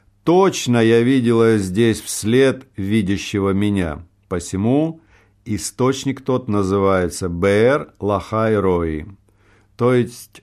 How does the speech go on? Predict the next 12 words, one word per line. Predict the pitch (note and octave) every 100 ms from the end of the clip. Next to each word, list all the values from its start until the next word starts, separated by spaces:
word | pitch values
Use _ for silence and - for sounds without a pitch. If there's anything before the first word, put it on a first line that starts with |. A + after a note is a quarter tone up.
| _
источник | A#2 A2+ - - C3 D#3 D#3 - D3+ D#3 - _
живого, | F#2 E2 G#2+ F#2 F2+ A2+ D#3 C#3 D3+ D3+ D3+ _ _
видящего | D#2 E2 A#2 C3 B2 - - A#2+ G#2+ G#2 G2+ _
меня. | F#2 F#2 F#2+ F#2+ D2+ D2 _ _ _ _ _ -
Он | E3 F3+ G#2+
находится | A2+ C#3+ C3 A#2+ -
между | G#2+ A2 G#2 G2+ G2+ - _
Кадесом | - F#2+ G#2+ C#3+ - C#3+ C#3+ C3+ _ _
и | -
между | G#2+ A2+ A#2 G#2+ G#2+ A2 G#2+
Баредом. | F#2 G2+ F#2+ F2+ D2+ D2+ C#2 - _ _ _ _ -
Смотрите, | - A#2 A2 D3 F3 A2+ F#2